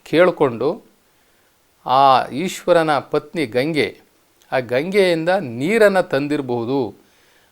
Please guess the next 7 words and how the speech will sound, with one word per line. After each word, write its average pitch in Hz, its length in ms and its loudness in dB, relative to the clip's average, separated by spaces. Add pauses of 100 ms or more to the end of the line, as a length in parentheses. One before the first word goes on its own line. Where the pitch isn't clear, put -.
ಅಲ್ಲಿಂದ 180 300 0
ನೀರನ್ನು 170 480 4
ತಂದು 156 480 -2
ಇದರಲ್ಲಿ 131 680 -6 (480)
ಇವರ 131 220 0 (100)
ಪಿತೃಗಳ 170 760 2 (540)
ಭಸ್ಮಕ್ಕೆ 160 760 0